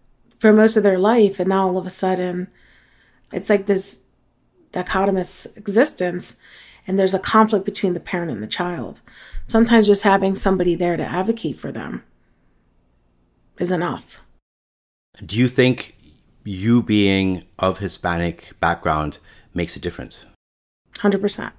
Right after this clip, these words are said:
Speaker 1: I think I can relate to what they go through, and I also think that they can trust me. They trust me, bottom line.
Speaker 2: Now, I'm thinking back to a conversation that we had on this podcast with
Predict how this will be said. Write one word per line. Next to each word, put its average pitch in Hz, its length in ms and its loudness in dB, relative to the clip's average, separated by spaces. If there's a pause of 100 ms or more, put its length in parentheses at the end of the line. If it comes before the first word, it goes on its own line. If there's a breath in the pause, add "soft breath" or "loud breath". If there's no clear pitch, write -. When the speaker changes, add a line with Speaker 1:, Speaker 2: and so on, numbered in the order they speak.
Speaker 1:
I 190 60 -2
think 214 340 8 (100)
I 190 160 2
can 190 200 -2
relate 170 480 -4 (360)
to - 120 -2
what 233 200 4
they 233 100 6
go 240 200 6
through, 247 420 0 (380 loud breath)
and 190 120 2
I 180 100 0
also 185 300 0
think 180 300 -4
that 165 160 -2
they 175 160 0
can 170 560 -8
trust - 280 -4
me. - 180 -10 (1400)
They 185 120 0
trust 240 300 -2
me, - 180 -10 (340)
bottom 202 260 0
line. 202 280 -2 (480)
Speaker 2:
Now, 92 140 0
I'm 107 80 4
thinking 107 360 0
back 92 300 2
to 85 240 0
a 78 220 -4
conversation 85 540 -4
that 78 140 -4
we 78 100 -6
had 80 180 -6
on 78 120 -4
this 76 140 -8
podcast 80 680 -4
with 78 340 -6